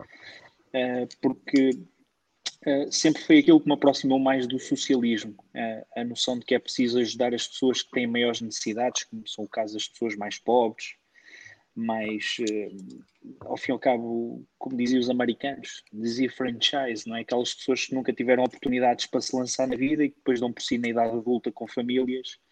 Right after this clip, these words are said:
e que não têm rendimentos para ter uma, um mínimo de, de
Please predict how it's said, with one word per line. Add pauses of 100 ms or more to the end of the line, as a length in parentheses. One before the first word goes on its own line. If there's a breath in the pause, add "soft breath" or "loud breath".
(320 soft breath)
e
que
não
têm
rendimentos
para
ter
uma, (240)
um
mínimo
de,
de